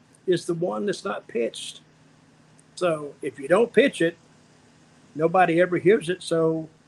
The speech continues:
they can't say it's good or bad. But in pitching an idea, that shows Triple H that you're interested in the product,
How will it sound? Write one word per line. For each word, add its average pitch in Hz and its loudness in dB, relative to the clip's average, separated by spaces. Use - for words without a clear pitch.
they 175 2
can't 175 -2
say 165 -2
it's 160 -6
good 180 2
or 147 -8
bad. 160 -6
But 185 2
in 170 -2
pitching 240 -4
an 175 -2
idea, 170 -2
that 185 -2
shows 196 -4
Triple 170 0
H 175 0
that 160 -4
you're 135 -8
interested 175 -4
in 143 -14
the 131 -20
product, 120 -16